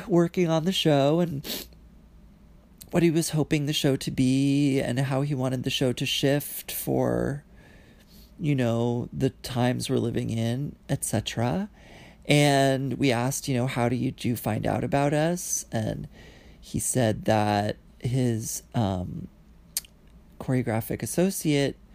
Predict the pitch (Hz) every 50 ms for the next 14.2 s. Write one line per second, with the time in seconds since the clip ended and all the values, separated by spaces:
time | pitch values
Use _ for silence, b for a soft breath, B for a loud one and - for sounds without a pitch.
0 | B B B B B B B B B B B B B B - - 139 135 135 123
1 | 117 127 123 131 131 156 170 196 196 202 196 170 151 135 120 120 120 131 143 -
2 | - - - - - - - - - 135 117 120 120 117 113 123 113 110 113 107
3 | 110 113 131 165 190 - - - - - - - - - - - - - - -
4 | - - - - - - - - - - - - - 143 143 131 131 131 127 131
5 | 127 123 127 120 - - - - 135 131 127 120 - - - 147 131 123 117 113
6 | - 120 123 127 120 107 110 113 120 - - - - - 127 120 120 117 - -
7 | - 127 120 - - 127 113 110 - - - - - - - - - - - -
8 | - 104 104 104 110 - - - 202 202 196 190 185 - - - - - - -
9 | - - - - - - - 170 175 175 - - 156 147 147 147 139 123 - 131
10 | 127 110 - - B B B B B B B B B B B B B B B B
11 | B B B B B B B - - 120 107 101 - - - - 139 - - 139
12 | 127 - 131 131 117 - 123 107 - - - - 127 120 - - - - 127 123
13 | 123 123 117 113 120 110 107 - - - - - 55 55 55 55 55 55 55 -
14 | - - - -